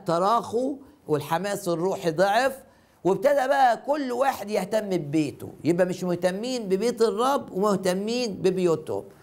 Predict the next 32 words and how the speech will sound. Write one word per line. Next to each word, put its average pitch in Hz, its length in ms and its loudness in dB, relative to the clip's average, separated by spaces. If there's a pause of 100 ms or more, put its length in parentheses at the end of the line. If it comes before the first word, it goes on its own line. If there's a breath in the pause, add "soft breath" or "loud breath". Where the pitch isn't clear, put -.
(480 loud breath)
بي-، 151 440 4
وقلت 180 360 2
لك 226 260 2
ده 196 200 0
في 214 80 -10
الحلقة 196 360 -2
اللي 175 160 0
فاتت، 247 540 -2 (420 soft breath)
ده 214 180 4
معناه 220 760 0 (180)
عمليا 170 640 2
بالنسبة 180 600 2
لنا 262 400 0 (300 loud breath)
ده 240 460 2
زي 226 360 2
بالظبط 208 640 2
لما 214 320 2
أو 190 200 2
ال-، 185 180 0 (120)
اه، 170 160 2 (120)
اهتمامك 202 760 2
الأول 196 560 2
يبقى 196 320 0
لشغلك، 269 580 0 (140)
واتنين 233 720 0
لأمور 185 440 0
الرب، 135 380 -2
للأمور 190 400 2
الروحية. 135 520 -2
لما 151 180 0
يبقى 180 180 4
اهتمامك، 233 560 0